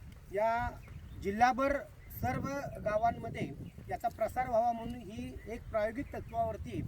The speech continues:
दोन हजार तेवीस चोवीस या काळामध्ये ही स्कीम राबवली. लाभार्थ्यांना रक्कम एक लाख असं अनुदान या मशीनच्या पाठीमागे दिलं आणि अशातच आपल्या मुक्काम पोस्ट आसळस गावचे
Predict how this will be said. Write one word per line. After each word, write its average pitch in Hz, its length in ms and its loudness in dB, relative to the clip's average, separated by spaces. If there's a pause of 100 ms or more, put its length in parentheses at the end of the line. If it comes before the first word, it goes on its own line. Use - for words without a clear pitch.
(400)
दोन 214 160 4
हजार 220 240 2
तेवीस - 420 -8
चोवीस - 340 -6
या 214 100 -2
काळामध्ये 196 500 -4
ही 190 100 -10
स्कीम 202 280 -6
राबवली. 190 420 0 (1400)
लाभार्थ्यांना 262 920 2 (1200)
रक्कम 285 400 -2 (580)
एक 277 200 0
लाख 240 220 4
असं 233 180 0
अनुदान 233 340 -2
या 226 200 2
मशीनच्या 226 380 -6
पाठीमागे 214 400 -6
दिलं 214 200 -8
आणि 185 240 0
अशातच 214 640 -2 (560)
आपल्या 220 460 4 (240)
मुक्काम 226 300 -4
पोस्ट 226 220 -8
आसळस 214 340 -4
गावचे 202 440 2